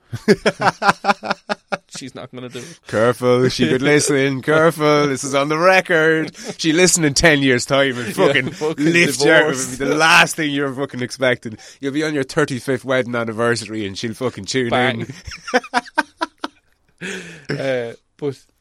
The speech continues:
Speaker 2: yeah, yeah, no, no. So that, no, that's interesting. Now that's gonna sit with me, I think, a bit more. I'll have
Speaker 1: Well,
Speaker 2: to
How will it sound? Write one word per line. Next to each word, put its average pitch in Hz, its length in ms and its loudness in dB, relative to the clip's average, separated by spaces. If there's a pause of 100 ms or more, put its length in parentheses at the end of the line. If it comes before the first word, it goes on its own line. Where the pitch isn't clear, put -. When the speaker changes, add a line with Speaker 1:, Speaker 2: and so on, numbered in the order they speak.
(1200)
Speaker 2:
yeah, 139 220 -4
yeah, 139 180 -4
no, 139 220 -4
no. 127 180 -6
So 143 200 -14
that, 254 300 -12
no, 208 220 -4
that's 196 220 -8
interesting. 143 400 -8
Now 117 260 -10
that's 123 220 -12
gonna 123 180 -14
sit - 180 -14
with - 100 -16
me, 117 140 -14
I - 40 -14
think, - 200 -18
a - 40 -20
bit - 180 -14
more. - 200 -16
I'll 110 80 -14
have 104 100 -12
Speaker 1:
Well, 143 80 -4
Speaker 2:
to - 160 -20